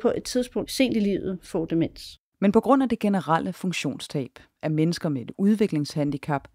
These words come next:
Speaker 2: særligt svære at udrede for demens.
Speaker 1: Når vi stiller en demensdiagnose hos den generelle befolkning, som ikke har udviklingshæmning, så, øh, så laver vi nogle kognitive test. Vi tester deres hukommelse, deres sproglige evner og alt det her.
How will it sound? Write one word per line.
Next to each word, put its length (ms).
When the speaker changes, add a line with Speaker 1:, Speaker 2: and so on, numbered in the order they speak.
Speaker 2:
særligt 480
svære 480
at 180
udrede 520
for 140
demens. 580
Speaker 1:
Når 160
vi 80
stiller 300
en 100
demensdiagnose 760
hos 340
den 220
generelle 440
befolkning, 540
som 140
ikke 200
har 160
udviklingshæmning, 840
så, 340
øh, 200
så 100
laver 240
vi 140
nogle 400
kognitive 580
test. 480
Vi 60
tester 400
deres 260
hukommelse, 560
deres 180
sproglige 560
evner 320
og 140
alt 160
det 80
her. 160